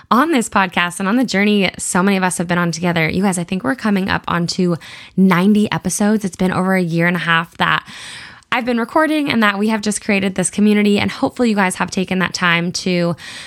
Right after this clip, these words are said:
reflect upon your own life, uh, get to know me more, maybe not feel so alone in some of your struggles.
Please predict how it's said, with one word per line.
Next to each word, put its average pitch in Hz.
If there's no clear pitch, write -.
reflect 277
upon 247
your 233
own 233
life, 233
uh, 180
get 247
to 269
know 247
me 233
more, 214
maybe 254
not 262
feel 226
so 214
alone 214
in 185
some 202
of 196
your 185
struggles. 240